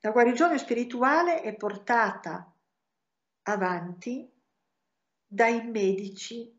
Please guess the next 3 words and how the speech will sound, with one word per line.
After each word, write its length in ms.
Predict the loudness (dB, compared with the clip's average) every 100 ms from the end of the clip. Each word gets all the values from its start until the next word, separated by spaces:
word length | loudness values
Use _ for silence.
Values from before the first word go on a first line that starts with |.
| _
di 280 | -14 -8 -6
luce 580 | -6 -8 -12 -12 -12 -14 _ _ _ _ _ _ _ _ _ _ _ _ _ _ _ _ _ _ _ _ _ _ _ _ _ _ _ _ _ _ _ _ _ _ _ _
e 540 | 6 6 4 0 -10